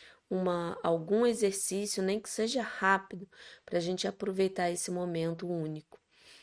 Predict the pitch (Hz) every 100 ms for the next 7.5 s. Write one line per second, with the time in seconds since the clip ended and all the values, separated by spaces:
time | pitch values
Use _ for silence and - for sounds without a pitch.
0 | _ - 180 175 180 214 233 208 208 170
1 | 160 170 190 226 - _ - - _ -
2 | 175 185 - - _ _ - 175 170 170
3 | 170 170 165 165 160 156 - _ _ _
4 | _ _ - 226 269 285 240 226 302 -
5 | _ 196 196 196 226 262 - 233 226 185
6 | 208 - - _ _ 190 214 247 202 190
7 | 180 165 170 185 240